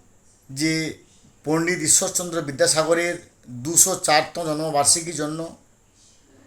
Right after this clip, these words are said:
এই তেইশ থেকে সাতাশ এই যে পাঁচটি দিন এক্সটেন্সিভ ইন্সপেকশন হবে, অর্থাৎ একেবারে সূঁচ থেকে হাতুড়ি,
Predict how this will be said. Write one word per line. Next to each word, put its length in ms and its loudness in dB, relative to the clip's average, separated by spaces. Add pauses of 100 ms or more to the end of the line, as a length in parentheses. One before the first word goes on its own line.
(200)
এই 160 0
তেইশ 440 4
থেকে 200 -2
সাতাশ 720 2 (720)
এই 80 -8
যে 100 -6
পাঁচটি 500 0
দিন 320 -4 (640)
এক্সটেন্সিভ 640 6
ইন্সপেকশন 540 6
হবে, 260 -2 (1120)
অর্থাৎ 180 4
একেবারে 320 6
সূঁচ 440 8
থেকে 240 0
হাতুড়ি, 580 0